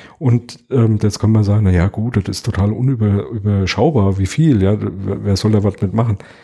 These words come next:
Leute, die Zeiten sind vorbei, ja. Also, dass da die Rechner langsam sind wie ein C vierundsechzig und ich da irgendwelche Excel-Tabellen wälzen muss,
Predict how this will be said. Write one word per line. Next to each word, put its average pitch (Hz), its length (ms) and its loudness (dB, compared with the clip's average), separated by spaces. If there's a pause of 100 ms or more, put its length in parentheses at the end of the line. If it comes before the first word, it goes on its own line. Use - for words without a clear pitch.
(220)
Leute, 120 520 2
die 110 300 -4
Zeiten 110 340 0
sind 120 240 -4
vorbei, 117 640 0
ja. 104 340 -4
Also, 107 200 -8
dass 107 220 -4
da 110 100 2
die 107 100 -2
Rechner 110 320 0
langsam 131 480 2
sind 143 220 0
wie 120 80 2
ein 110 80 0
C 120 200 2
vierundsechzig 117 680 0
und 120 160 0
ich 113 100 -2
da 123 80 0
irgendwelche 110 480 -2
Excel-Tabellen 113 640 -2
wälzen 104 260 0
muss, 113 240 0